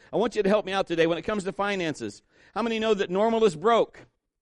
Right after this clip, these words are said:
Normal is broke. Normal is survival, living paycheck to paycheck. Normal is debt. Normal is always struggling. Normal is just, "Oh, I don't know how I'm gonna get, I just, if I can get through this week, we'll see how next week is."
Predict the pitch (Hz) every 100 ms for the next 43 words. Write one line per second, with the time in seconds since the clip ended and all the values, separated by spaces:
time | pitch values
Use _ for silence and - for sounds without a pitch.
0 | _ _ _ _ - 151 202 214 202 -
1 | 170 214 220 175 214 226 214 202 196 175
2 | 196 214 220 208 190 185 196 202 - 202
3 | - 180 196 190 196 202 - - - 180
4 | 208 202 175 127 165 208 214 - _ -
5 | 147 185 214 220 208 175 190 190 165 -
6 | 180 202 196 214 208 190 202 202 190 156
7 | 175 180 - 202 190 180 170 165 170 170
8 | 165 156 165 175 175 185 - - - 196
9 | 185 247 - 247 240 262 240 277 269 226
10 | 202 214 214 240 220 226 240 254 214 190
11 | 139 147 101 - -